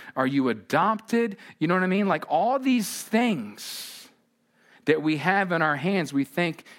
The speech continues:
it's not enough, but it's exactly what he wants to use in your life. It's what's in your hand. It's your story.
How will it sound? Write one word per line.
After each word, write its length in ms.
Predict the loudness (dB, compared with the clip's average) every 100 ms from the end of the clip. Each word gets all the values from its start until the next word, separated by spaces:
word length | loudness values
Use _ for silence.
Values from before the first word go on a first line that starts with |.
| -6
it's 240 | -6 -2
not 380 | 0 0 0 -2
enough, 760 | 0 2 0 -2 -8 -18 -20 -20 _ -20 -12 -4
but 140 | -2
it's 140 | 0
exactly 1000 | -4 -6 -10 -2 0 0 -2 -6 -6 -6 -12 -12
what 180 | -4 -2
he 80 | 0
wants 380 | 0 0 -2 -6
to 60 |
use 500 | -4 0 2 2 0
in 160 | -2 -2
your 140 | -2
life. 380 | -2 -2 -4 -8 -12
It's 200 | -12 -10
what's 360 | -4 -4 -6
in 180 | -10 -8
your 160 | -6 -8
hand. 480 | -8 -8 -8 -12 -20 -20 -18 -8
It's 280 | -8 -8 -10
your 140 | -10
story. 560 | -8 -8 -6 -8 -10